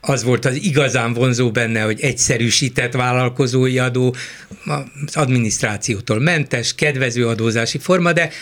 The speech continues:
Orbánék ezt szépen eltörölték, mert mégse legyen valami, ami a nem, megyeségtől valami jó legyen. Azt is lehetett és kellett volna korrigálni nyilvánvalóan. A kata pedig hát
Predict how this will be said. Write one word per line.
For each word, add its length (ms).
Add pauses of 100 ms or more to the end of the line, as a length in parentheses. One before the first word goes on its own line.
(140)
Orbánék 500
ezt 140
szépen 340
eltörölték, 840 (600)
mert 180
mégse 340
legyen 340
valami, 380
ami 200
a 80
nem, 200
megyeségtől 920
valami 340
jó 200
legyen. 440 (720)
Azt 240
is 120
lehetett 420
és 120
kellett 320
volna 260
korrigálni 640
nyilvánvalóan. 880 (540)
A 180
kata 320
pedig 400
hát 300